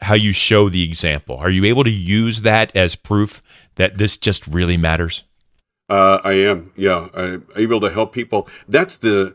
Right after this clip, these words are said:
Speaker 2: that's the thing I love doing, is helping our young people discover their life passion,
Speaker 1: Yeah.
Speaker 2: their life calling, and help them be successful. Helping them get into internships, helping them get into, uh, jobs, and, and helping make sure that, that,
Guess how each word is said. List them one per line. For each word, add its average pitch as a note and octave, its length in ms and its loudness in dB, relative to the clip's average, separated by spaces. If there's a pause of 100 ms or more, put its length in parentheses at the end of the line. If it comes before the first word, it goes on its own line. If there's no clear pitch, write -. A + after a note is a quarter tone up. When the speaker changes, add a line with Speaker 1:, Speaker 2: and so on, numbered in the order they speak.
(160)
Speaker 2:
that's C#3 160 -8
the A2 80 -6
thing A2 180 -2
I G#2 120 -2
love G2 320 -2
doing, G2+ 240 0
is F2+ 120 -10
helping G2+ 280 -4
our F#2 100 -2
young F#2+ 220 -4
people G2+ 360 -8
discover G2+ 560 -6
their F#2 160 0
life F#2 300 -4
passion, F#2 460 -6 (160)
Speaker 1:
Yeah. D#2 140 4
Speaker 2:
their F#2 100 2
life F2+ 280 -6
calling, F#2 380 -4 (240)
and G2 160 -2
help C3+ 180 -2
them C3 120 4
be A#2 140 -4
successful. - 720 -8 (460)
Helping A2+ 300 2
them G#2 180 0
get A2+ 220 -2
into G#2 260 -4
internships, B2+ 680 0
helping A2+ 280 -4
them G#2 160 0
get G#2+ 220 -4
into, G2 580 -4
uh, F#2+ 120 0
jobs, A2 600 -4
and, G2 460 -2 (320)
and G2+ 360 -2
helping A#2+ 440 0 (260)
make C#3 260 2
sure D#3 360 0
that, C3+ 160 2
that, B2+ 340 2